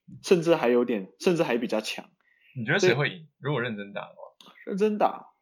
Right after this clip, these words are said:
Speaker 1: 我觉得还是 Brienne，因为他经验比较好。
Speaker 2: 嗯，我觉得可能是 Brienne 欸，因为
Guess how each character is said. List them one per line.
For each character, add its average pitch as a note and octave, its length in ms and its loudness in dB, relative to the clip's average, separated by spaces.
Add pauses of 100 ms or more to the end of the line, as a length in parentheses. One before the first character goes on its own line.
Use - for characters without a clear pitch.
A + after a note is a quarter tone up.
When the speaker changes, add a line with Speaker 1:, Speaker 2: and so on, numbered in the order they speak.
(2750)
Speaker 1:
我 B2 120 6
觉 C3+ 140 8
得 E3 120 12
还 A2+ 160 0
是 B2+ 100 0
Brienne， G2 420 2
因 A#2 120 -2
为 B2+ 40 2
他 B2+ 140 4
经 B2 220 0
验 A2+ 160 2
比 F2 80 -10
较 F#2 140 -4
好。 - 140 -18 (760)
Speaker 2:
嗯， A2+ 280 0
我 G#2+ 80 -4
觉 A2 100 -4
得 D3+ 120 2
可 D#3 60 -4
能 G2+ 100 -6
是 B2+ 100 -8
Brienne G2+ 400 -6
欸， E2+ 160 -14
因 B2+ 120 -4
为 D3+ 180 2